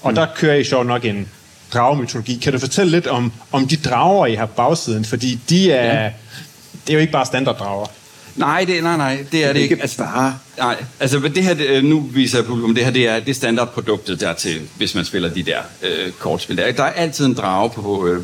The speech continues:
Speaker 2: øh, på forsiden. Nyt artwork på hver eneste produkt, som, som rigtige kunstnere har lavet. Øhm, <coughs> tegnet. Øhm, og så er der en historie bagpå, som hører til dragen.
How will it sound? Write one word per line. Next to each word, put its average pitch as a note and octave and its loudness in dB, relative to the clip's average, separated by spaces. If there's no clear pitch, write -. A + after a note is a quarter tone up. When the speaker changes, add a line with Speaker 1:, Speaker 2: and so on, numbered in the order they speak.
Speaker 2:
øh, G#2 0
på E2 -12
forsiden. B2+ -2
Nyt D#3+ 4
artwork A2+ 0
på A2+ -4
hver A2 2
eneste B2+ 0
produkt, G#2+ 2
som, G2 0
som F#2+ 0
rigtige A#2 -2
kunstnere G#2 -2
har G2+ -2
lavet. C3 2
Øhm, A#2+ 0
<coughs> C3 -2
tegnet. D3+ 4
Øhm, B2 4
og C#3+ -2
så D#3+ 2
er D#3 4
der C#3+ 0
en C#3+ 4
historie D3 2
bagpå, B2 0
som A#2 0
hører B2 4
til D#3+ 0
dragen. F#2 -2